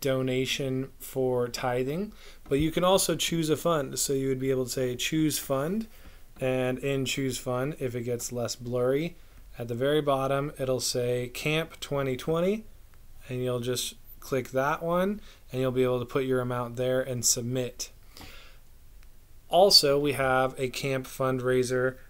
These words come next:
right here. This is also on a website. So if we are going to click that one, and, um, you'll be able to submit anything in here.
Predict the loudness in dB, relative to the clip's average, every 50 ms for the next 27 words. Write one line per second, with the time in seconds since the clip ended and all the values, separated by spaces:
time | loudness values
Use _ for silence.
0 | -20 -18 -10 -6 -4 -4 -4 -4 -4 0 2 4 4 4 4 2 0 0 0 0
1 | 0 2 2 4 4 4 4 4 4 4 2 0 -2 0 4 4 4 4 4 2
2 | 2 2 2 0 0 -2 -10 -18 -20 -20 -20 -20 -18 -14 -10 -6 -4 -4 -4 -4
3 | -4 -2 2 4 4 4 4 4 2 0 0 0 0 -2 -4 -4 -6 -4 -2 -2
4 | 0 -2 -2 -8 -16 -12 -4 -2 -2 0 0 0 -2 -2 -2 0 -2 -2 -4 -8
5 | -14 -20 -20 -20 -20 -20 -20 -20 -20 -20 -20 -20 -14 -6 -2 0 0 0 0 0
6 | -2 -2 -4 -4 -2 -2 -2 0 0 -2 -4 -4 -6 -6 -8 -8 -8 -4 -2 0
7 | 0 2 2 2 2 0 0 -2 0 0 0 0 -2 -2 -4 -6 -10 -16 -20 -20
8 | -20 -20 -20 -20 -20 -20 -20 -20 -20 -20 -20 -16 -8 -2 0 0 0 0 0 0
9 | -2 -2 -2 -4 -4 -4 -4 -6 -8 -6 -6 -6 -6 -6 -6 -6 -8 -8 -8 -8
10 | -6 -4 -6 -6 -8